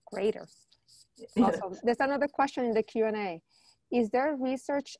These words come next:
Speaker 1: done with the particle accelerators related to energy sustainability, sus-, sustainability?
Speaker 2: Yes, definitely. Uh, so, uh, e-,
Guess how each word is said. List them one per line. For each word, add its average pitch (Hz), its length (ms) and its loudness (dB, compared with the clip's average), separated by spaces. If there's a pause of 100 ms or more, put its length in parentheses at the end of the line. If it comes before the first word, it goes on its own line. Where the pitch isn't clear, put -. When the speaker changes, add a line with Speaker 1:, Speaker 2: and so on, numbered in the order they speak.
(120)
Speaker 1:
done 233 400 0
with 208 220 0
the 202 80 0
particle 220 500 0
accelerators 208 840 0
related 196 420 0
to - 80 -4 (100)
energy 202 580 -2 (180)
sustainability, 180 1000 -6
sus-, - 300 -4 (300)
sustainability? 180 840 -4 (1300)
Speaker 2:
Yes, 262 540 4
definitely. 202 800 2 (380)
Uh, 226 280 8
so, 254 640 8
uh, 220 340 8 (100)
e-, 233 60 10